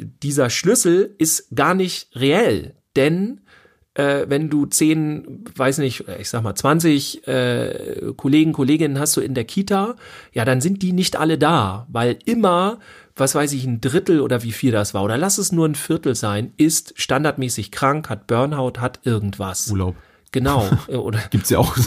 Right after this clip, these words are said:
Speaker 1: Urlaub auch, wobei das ist ja normal, das ist
Speaker 2: Ja.
Speaker 1: ja so mit
Speaker 2: Ja, ja.
Speaker 1: eingeplant schon. Aber die anderen Sachen, die gesundheitlichen, die sind gar nicht mit eingeplant. Und wenn wir jetzt,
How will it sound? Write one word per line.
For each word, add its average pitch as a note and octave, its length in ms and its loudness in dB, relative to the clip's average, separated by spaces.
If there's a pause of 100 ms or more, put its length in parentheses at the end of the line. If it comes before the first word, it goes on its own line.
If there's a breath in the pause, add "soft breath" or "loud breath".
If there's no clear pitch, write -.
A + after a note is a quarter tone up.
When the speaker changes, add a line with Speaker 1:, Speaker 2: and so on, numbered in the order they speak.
(140)
Speaker 1:
Urlaub D#3 320 4
auch, D#3+ 360 2
wobei C3+ 260 4
das D3 200 2
ist E3 140 0
ja D3 100 2
normal, B2+ 640 2
das G2 180 -4
ist - 60 0
Speaker 2:
Ja. F2+ 120 4
Speaker 1:
ja - 60 2
so A#2+ 140 0
mit A#2 120 4
Speaker 2:
Ja, G2+ 80 6
ja. G2 40 4
Speaker 1:
eingeplant G#2 720 -2
schon. G2 340 -4 (400 loud breath)
Aber B2+ 220 2
die B2 180 2
anderen A3+ 360 2
Sachen, G#2 340 0
die G#2 80 -4
gesundheitlichen, B2 680 -2
die A2+ 100 -2
sind C3 140 0
gar D#3 140 -2
nicht C3+ 160 -6
mit - 100 -4
eingeplant. G2+ 880 -4 (560 loud breath)
Und C3+ 400 0 (240 loud breath)
wenn A#2 380 2
wir D#3 560 4
jetzt, - 580 0